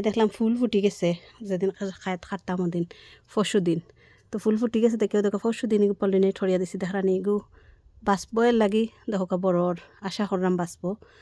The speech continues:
আহ, তো দাগ করে লিছি হাত দিয়া, সইতে জানা হয় না, বাচ্চেন ধরে সইলে দাগ হয়ে যায় শরীর। তো দেখক আপনারা, জ্বরের মাঝে একবারে হইছে।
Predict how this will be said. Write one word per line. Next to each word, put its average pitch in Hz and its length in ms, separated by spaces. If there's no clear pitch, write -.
আহ, 196 160
তো 190 160
দাগ 175 240
করে 185 160
লিছি 180 200
হাত 180 200
দিয়া, 151 160
সইতে 190 320
জানা 196 240
হয় 185 160
না, 175 80
বাচ্চেন 170 380
ধরে 170 160
সইলে 180 300
দাগ 180 180
হয়ে 185 180
যায় 160 140
শরীর। 160 240
তো 202 100
দেখক 202 280
আপনারা, 180 300
জ্বরের 196 340
মাঝে 208 220
একবারে 180 340
হইছে। 175 260